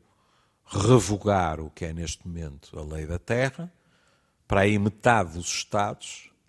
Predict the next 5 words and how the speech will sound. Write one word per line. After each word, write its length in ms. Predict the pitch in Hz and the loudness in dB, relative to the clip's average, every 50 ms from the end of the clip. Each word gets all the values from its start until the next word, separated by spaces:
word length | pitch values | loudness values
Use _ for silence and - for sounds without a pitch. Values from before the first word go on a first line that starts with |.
| _ - | _ -18
eh, 40 | 117 120 123 - 67 - | -16 -14 -12 -12 -12 -12
vão 360 | - 90 87 104 113 110 107 | -12 -4 0 2 2 2 2
legislar 880 | 104 104 101 95 92 98 104 98 - 113 110 107 110 113 117 120 139 156 - _ _ _ _ _ _ _ _ _ _ | 2 0 0 0 -2 -2 -4 -4 -4 -4 -4 -4 -6 -6 -8 -10 -10 -12 -16 _ _ _ _ _ _ _ _ _ _
de 180 | 85 85 95 | -16 -10 -6
maneiras, 800 | 101 101 101 101 101 101 107 117 117 123 127 127 120 - - - | -2 -2 0 0 0 0 -2 -2 -2 -4 -6 -6 -6 -8 -10 -10